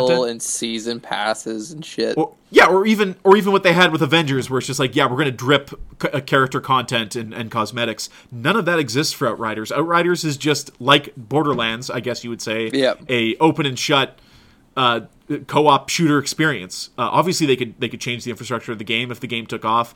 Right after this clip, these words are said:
Speaker 1: It's so funny that that is the main thing people are talking about this game, is a demo came out for this game and it was very mediocre at best.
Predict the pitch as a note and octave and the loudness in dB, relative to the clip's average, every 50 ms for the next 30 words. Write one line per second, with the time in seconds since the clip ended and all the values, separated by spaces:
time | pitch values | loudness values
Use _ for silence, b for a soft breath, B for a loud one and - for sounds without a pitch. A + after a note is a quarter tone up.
0 | B B B B B B G#3+ F#3+ - - - - - A3+ B3+ C4 - - - D#4 | B B B B B B -2 -2 0 0 0 2 4 4 2 2 -2 0 2 4
1 | F4 D#4+ A#3 F#3+ E3 E3 E3+ B B B B D3 C3+ G3+ G3+ G3+ F#3+ D3 C#3+ F#3+ | 4 4 2 -2 -4 -4 -6 B B B B 0 2 4 4 4 2 2 0 -2
2 | E3 E3 F#3+ G3+ G#3 A3 G#3+ F#3+ F#3 _ _ - C3 - _ - G#3 G3+ G3 F#3 | -2 -2 -2 -2 -2 -4 -6 -8 -14 _ _ -20 -20 -20 _ -2 -2 -2 -2 -2
3 | - G#3+ - F#3+ F3+ E3 - - - G#3+ - - G3+ F#3 E3 D#3 C#3+ C3+ C#3+ D3 | -6 -4 0 0 0 0 0 0 0 0 0 0 0 2 2 2 2 2 0 -2
4 | C3 A#2 C3+ B2+ B2 B2 A#2+ A#2+ A#2+ _ b b b b b b b b b b | -2 0 -2 -2 -2 -4 -8 -10 -14 _ b b b b b b b b b b
5 | b F3 D3+ C#3+ - D#3+ - F3+ F#3 F#3+ G#3 G3 - F#3+ D#3+ D3+ D3 C#3+ C3+ D3 | b 6 6 6 0 0 2 2 2 2 2 0 0 0 2 2 0 0 0 -2
6 | C#3+ C#3 G2+ C#3 D3 C#3+ C#3+ C#3 C#3 C3 C3 C3+ A#2+ G#2 A#2+ C3+ C#3+ D#3 D#3 D3 | -4 -4 -2 -2 -2 0 0 -2 -4 -4 -4 -6 -4 0 2 2 4 4 2 0
7 | C#3+ D3 C#3 C3+ C3+ C3+ B2+ - - B2+ A#2+ C3+ - C3+ A#2 G#2 - - - - | -2 -4 -2 0 2 2 2 0 -2 -4 -4 -2 -2 -2 -2 -2 -6 -8 -10 -12